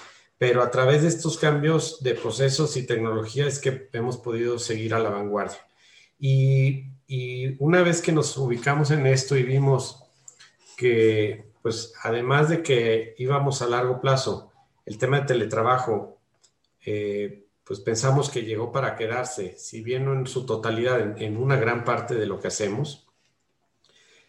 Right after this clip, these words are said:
hemos desarrollado equipos con metodología Agile para poder ir mejorando los procesos, este, tener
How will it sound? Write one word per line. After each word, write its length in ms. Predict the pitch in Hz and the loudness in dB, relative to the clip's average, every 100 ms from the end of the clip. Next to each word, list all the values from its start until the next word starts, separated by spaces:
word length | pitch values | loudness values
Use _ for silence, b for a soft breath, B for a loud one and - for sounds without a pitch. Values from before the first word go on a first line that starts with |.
| b | b
hemos 260 | 127 139 143 | 2 6 6
desarrollado 500 | 135 131 120 117 131 | 6 2 2 4 2
equipos 580 | 131 135 131 135 131 - | 2 -2 2 4 4 2
con 220 | 117 110 | -4 -2
metodología 600 | 110 110 107 104 127 123 | -2 0 -2 0 0 0
Agile 540 | 117 113 120 147 - - _ _ _ - | 2 0 2 0 -4 -16 _ _ _ -2
para 320 | 117 110 107 | 0 2 2
poder 760 | 110 113 123 131 139 - - - _ _ _ | 2 4 6 6 4 0 -12 -20 _ _ _
ir 220 | 135 147 | 0 2
mejorando 480 | 151 139 131 120 123 | 4 2 2 0 0
los 140 | 127 - | 0 -2
procesos, 840 | 110 98 120 113 139 147 147 - | -6 -2 0 0 0 -2 -4 -10
este, 480 | - 110 110 - 113 | -6 -6 -6 -6 -6
tener 600 | - 113 117 127 123 - | -2 -2 2 0 0 -6